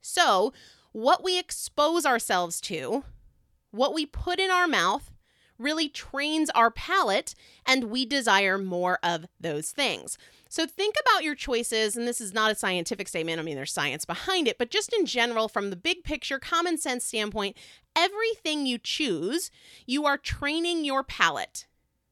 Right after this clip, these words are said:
So consider that the next time you reach for the cookie or the candy bar and then complain about your cravings. You created them.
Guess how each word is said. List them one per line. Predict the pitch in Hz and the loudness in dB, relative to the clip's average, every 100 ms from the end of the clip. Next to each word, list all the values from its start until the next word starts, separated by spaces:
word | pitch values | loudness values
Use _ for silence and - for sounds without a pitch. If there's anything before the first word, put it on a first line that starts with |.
| _ _ | _ _
So | - 254 | -6 -4
consider | 330 320 - 453 392 | -2 -2 0 2 4
that | 208 165 - | 8 8 6
the | 220 | 2
next | 214 - | 0 0
time | 247 233 | 0 0
you | 220 | 0
reach | 202 208 - | -4 -6 -6
for | - 190 190 | -2 0 0
the | |
cookie | 196 220 214 196 | -2 -6 -4 -4
or | |
the | 190 | -4
candy | - 381 349 | -2 -2 0
bar | 214 175 180 - - | 4 4 4 -2 -10
and | - 226 | -2 0
then | 214 | 0
complain | 202 226 - 185 170 | 0 -4 -4 -2 0
about | 160 131 | 0 -2
your | 180 | 0
cravings. | 294 269 196 92 82 - - _ _ | 2 2 0 -4 -8 -14 -20 _ _
You | 180 202 | -8 -6
created | - 302 320 233 156 | -2 0 2 0 -2
them. | - 62 | -4 -6